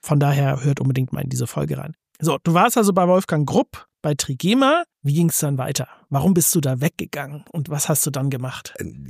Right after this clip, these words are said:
Speaker 2: nicht, der war nicht der, der erste Schritt an das Weggehen, sondern ich hab mich dann dort, ich hab meine Studien dort gemacht. Also ich hab dann über die Akademie B W L studiert in Ravensburg, also dual, weil ich schon immer der Auffassung war,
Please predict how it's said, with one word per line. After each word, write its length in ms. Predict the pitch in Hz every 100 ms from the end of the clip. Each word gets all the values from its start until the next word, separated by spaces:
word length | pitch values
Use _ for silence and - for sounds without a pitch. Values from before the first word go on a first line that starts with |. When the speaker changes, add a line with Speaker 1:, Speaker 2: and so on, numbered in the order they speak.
| 50 131 127
Speaker 2:
nicht, 280 | 156 -
der 120 | 123 120
war 120 | 127
nicht 200 | 151 - -
der, 100 | 120
der 160 | 117 -
erste 220 | 139 143
Schritt 180 | - 123
an 80 |
das 200 | 113 -
Weggehen, 400 | 127 - 165 160
sondern 200 | 151 131
ich 80 | 123
hab 80 | 120
mich 140 | 123
dann 220 | - 117 107
dort, 320 | 113 156 -
ich 120 | 123
hab 120 | 117 - -
meine 500 | 113 113 107 107 104
Studien 580 | - 131 139 135 120
dort 220 | 107 107 -
gemacht. 320 | 104 131 156
Also 140 | 117
ich 60 | 107
hab 120 | 113
dann 180 | - 107 - _ _ -
über 140 | 113
die 100 | 110
Akademie 580 | 104 - 101 98 117 202
B 160 | 139 113
W 60 |
L 120 | 98
studiert 340 | 87 180 175 135
in 120 | 110
Ravensburg, 600 | 95 151 190 - 190 180
also 200 | 117 -
dual, 520 | 104 110 101 135 208 214 -
weil 220 | 123 143
ich 80 | 139
schon 140 | 131
immer 180 | 147 160
der 120 | 131
Auffassung 520 | 143 - 156 - 147
war, 300 | 139 143 147